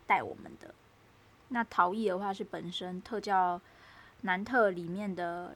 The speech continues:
老师。再来就是游泳课，我有，诶，上课里面的有一个老师是，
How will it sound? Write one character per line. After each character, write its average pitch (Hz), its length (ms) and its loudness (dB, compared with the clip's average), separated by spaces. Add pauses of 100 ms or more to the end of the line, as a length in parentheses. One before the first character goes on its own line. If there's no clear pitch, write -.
(120)
老 - 180 -2
师。 180 460 -4 (2500)
再 330 200 4
来 190 160 4
就 240 160 -4
是 240 600 0 (380)
游 226 160 8
泳 220 140 2
课， 196 280 0
我 - 160 -8 (420)
有， 185 240 -2 (680)
诶， 175 220 -4
上 233 300 4
课 226 180 2
里 175 140 0
面 208 180 -4
的 175 220 -4
有 180 180 0
一 185 120 -2
个 202 80 -6
老 180 200 -4
师 170 460 -6
是， 202 560 2